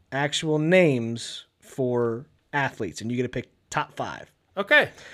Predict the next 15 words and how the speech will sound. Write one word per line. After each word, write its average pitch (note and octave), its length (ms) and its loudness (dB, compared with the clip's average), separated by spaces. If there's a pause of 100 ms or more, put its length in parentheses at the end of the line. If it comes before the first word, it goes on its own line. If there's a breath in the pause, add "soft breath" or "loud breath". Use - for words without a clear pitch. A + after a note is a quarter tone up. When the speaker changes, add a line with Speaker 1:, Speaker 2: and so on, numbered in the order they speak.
(140 loud breath)
Speaker 1:
That B2 200 -2
goes B2 240 0
for - 240 -10
any F#3+ 200 2
sport, G3+ 420 0
car G3 240 4
racing, F#3+ 380 2
nascar, F3+ 580 2
coaches, F3+ 640 0
baseball, E3+ 640 2
football, E3+ 460 2
basketball, D#3+ 480 2
you E3 140 4
name A2+ 180 -2
it. - 120 -20